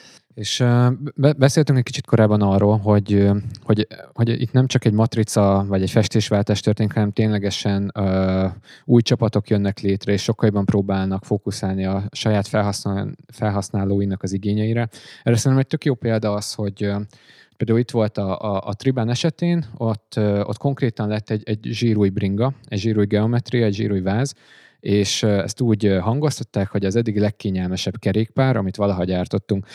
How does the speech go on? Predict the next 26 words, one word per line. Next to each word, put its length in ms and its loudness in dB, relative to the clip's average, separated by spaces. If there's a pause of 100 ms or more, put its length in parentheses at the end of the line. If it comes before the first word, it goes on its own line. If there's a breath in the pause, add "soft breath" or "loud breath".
(120 loud breath)
És 80 2
ez 80 8
nagyjából 340 2
el 80 4
is 140 0
mondja 320 2
azt, 180 0
hogy 120 0
ki 200 0
a 100 2 (280)
Tribánnak 460 2
a 40 0
célközönsége. 800 -4
Szóval 240 -2
az, 280 2 (240 loud breath)
aki, 360 0
aki 220 -2
nem 180 4
egy, 220 2
egy 120 0
halál 320 2
könnyű 260 0
bringát 440 -2
keres, 340 0
hanem 320 -4
az, 200 2